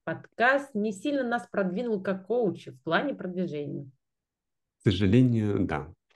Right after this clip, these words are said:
Speaker 2: Но мы можем дать еще нашему подкасту время.
Speaker 1: Согласна. А, в завершении хочу еще сказать, а, от нас с Юрой, нашим слушателям, спасибо, что вы дослушали до этого момента.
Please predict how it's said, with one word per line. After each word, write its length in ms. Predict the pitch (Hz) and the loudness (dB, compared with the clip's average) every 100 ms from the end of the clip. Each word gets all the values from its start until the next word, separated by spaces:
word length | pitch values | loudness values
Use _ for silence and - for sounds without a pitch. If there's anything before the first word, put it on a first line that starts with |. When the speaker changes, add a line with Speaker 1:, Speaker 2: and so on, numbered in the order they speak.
| - | -2
Speaker 2:
Но 280 | 104 110 147 | 4 6 8
мы 160 | 143 117 | 8 8
можем 420 | 110 113 123 110 | 6 4 2 0
дать 280 | 95 104 131 | 0 -2 -4
еще 340 | - - 104 | -8 -2 2
нашему 800 | 117 123 123 127 123 107 104 123 | 2 2 0 -2 0 0 2 2
подкасту 480 | 127 131 104 - 127 | 2 -2 -4 -6 -4
время. 380 | 135 120 110 110 _ _ _ _ _ _ _ _ _ - | -2 0 -2 -8 _ _ _ _ _ _ _ _ _ 0
Speaker 1:
Согласна. 720 | 233 208 175 170 170 165 - - - - - | 2 4 2 0 -6 -6 -8 -20 -20 -20 -4
А, 420 | 170 175 170 170 | 2 4 4 4
в 80 | 165 | 2
завершении 520 | 190 190 - 330 294 | 2 2 2 4 4
хочу 280 | 190 190 214 | 0 -4 -4
еще 140 | 190 | -8
сказать, 460 | 190 - 190 269 - _ | -8 -4 0 -2 -4 _
а, 240 | 165 165 165 | -2 0 0
от 100 | 170 | 2
нас 300 | 190 - - | 2 0 -2
с 40 | |
Юрой, 360 | 190 277 262 165 | -2 0 0 2
нашим 360 | 180 175 180 | 2 0 -4
слушателям, 600 | - 214 330 233 185 165 | -6 -4 -4 -6 -6 -4
спасибо, 720 | 160 - 196 247 240 143 135 - | -4 -2 -2 0 0 0 -4 -4
что 140 | 185 | -2
вы 140 | 190 311 | -2 0
дослушали 600 | 208 - 185 165 156 151 | -2 -2 -4 -4 -8 -8
до 140 | 143 | 0
этого 320 | 185 208 196 | 0 0 0
момента. 720 | 175 226 185 143 139 156 190 | 2 2 0 -2 -6 -6 -6